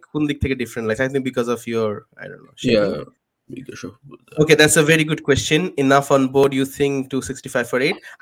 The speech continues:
Speaker 1: I don't think it's enough on board।
Speaker 2: আচ্ছা।
Speaker 1: এই ধরনের টার্গেট আসলে ইন্ডিয়া তাদের প্র্যাকটিস ম্যাচেই কভার করে। So,
Speaker 2: আমার,
Speaker 1: আমার কাছে
Speaker 2: আহ,
Speaker 1: মনে হয়
Speaker 2: আম-,
Speaker 1: না।
Speaker 2: আমার কাছেও,
Speaker 1: Yeah।
Speaker 2: আমার
Speaker 1: হুম।
Speaker 2: কাছেও মনে হয় না, definitely মনে হয় না যে এটা,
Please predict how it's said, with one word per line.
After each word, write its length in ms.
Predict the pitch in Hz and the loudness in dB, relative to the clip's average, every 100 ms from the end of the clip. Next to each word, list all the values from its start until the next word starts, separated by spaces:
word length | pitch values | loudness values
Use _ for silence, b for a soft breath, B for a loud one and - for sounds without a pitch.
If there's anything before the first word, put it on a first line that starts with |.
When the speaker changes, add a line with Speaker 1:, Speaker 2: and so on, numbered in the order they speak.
| 160 | 4
Speaker 1:
I 40 | |
don't 200 | 170 185 180 | 4 2 2
think 140 | 165 | 0
it's 160 | 151 - | -2 2
enough 360 | 135 131 139 | 2 4 2
on 60 | 131 | 0
board। 240 | 123 160 | 2 2
Speaker 2:
আচ্ছা। 320 | 208 - - 110 | 0 -6 -6 2
Speaker 1:
এই 120 | 156 | 4
ধরনের 440 | 160 160 160 165 160 160 | 6 4 4 4 4 4
টার্গেট 440 | 151 147 151 160 | 6 6 4 2
আসলে 260 | 147 - 151 | 2 0 0
ইন্ডিয়া 320 | 143 143 151 | 0 2 2
তাদের 220 | 147 143 | 2 -2
প্র্যাকটিস 480 | 143 160 151 156 - | 0 2 0 -2 -2
ম্যাচেই 460 | 147 139 147 139 117 | -2 0 0 -2 -4
কভার 320 | - 135 123 | -2 0 0
করে। 340 | 113 110 104 165 _ b b b 107 - | -2 -4 -4 -8 _ b b b -8 0
So, 200 | 143 127 | 4 6
Speaker 2:
আমার, 260 | 123 127 135 | 6 8 6
Speaker 1:
আমার 480 | 120 120 120 - - | 4 0 -8 -10 -18
কাছে 460 | _ _ - 127 | _ _ -8 -6
Speaker 2:
আহ, 180 | 123 143 | -6 -4
Speaker 1:
মনে 180 | 127 131 | 0 0
হয় 140 | 135 | 2
Speaker 2:
আম-, 60 | 131 | 2
Speaker 1:
না। 960 | 120 110 107 110 - _ _ _ - 123 | 0 -2 -6 -14 -20 _ _ _ -2 2
Speaker 2:
আমার 180 | 127 | 2
কাছেও, 300 | 131 135 147 | 2 2 4
Speaker 1:
Yeah। 160 | 143 - - _ _ _ _ - | 4 2 -6 _ _ _ _ 0
Speaker 2:
আমার 240 | 123 127 | 4 4
Speaker 1:
হুম। 80 | 135 | 2
Speaker 2:
কাছেও 180 | 131 139 | 2 2
মনে 260 | 117 120 | 4 4
হয় 220 | 123 120 110 | 4 2 2
না, 340 | 104 127 - - _ - 110 | 2 -2 -4 -18 _ -6 0
definitely 500 | 117 135 131 135 127 | 0 2 2 4 2
মনে 200 | 107 104 | 4 2
হয় 160 | 104 | 0
না 160 | 104 104 | -2 0
যে 200 | 107 104 | 2 2
এটা, 380 | 101 104 101 | 2 2 2